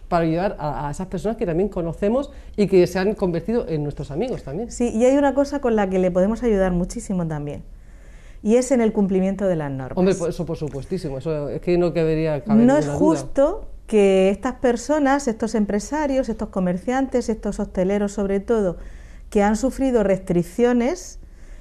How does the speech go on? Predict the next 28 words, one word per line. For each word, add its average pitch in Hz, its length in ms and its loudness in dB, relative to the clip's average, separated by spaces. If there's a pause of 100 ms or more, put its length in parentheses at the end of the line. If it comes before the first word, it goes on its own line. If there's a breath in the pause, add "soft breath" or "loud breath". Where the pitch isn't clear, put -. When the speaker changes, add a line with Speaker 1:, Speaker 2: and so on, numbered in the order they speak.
(440 soft breath)
Speaker 2:
para 190 220 4
intentar 185 720 2
precisamente 220 1120 0
salvar 196 600 2
vidas, 247 680 -2
no 214 340 4
es 269 140 2
justo 320 720 -2
que 185 360 2
cuando 185 360 2
vayamos 226 500 0
a 247 60 -2
un 240 80 0
comercio 285 760 -2
no 208 360 2
cumplamos 175 460 -2
las 202 180 0
normas, 285 540 0
no 208 180 2
es 240 80 -2
justo 247 480 -4
que 180 140 -4
cuando 175 260 -2
nos 170 140 -4
sentemos 190 520 -4
en 202 120 -2
una 196 220 -2
terraza 185 540 -2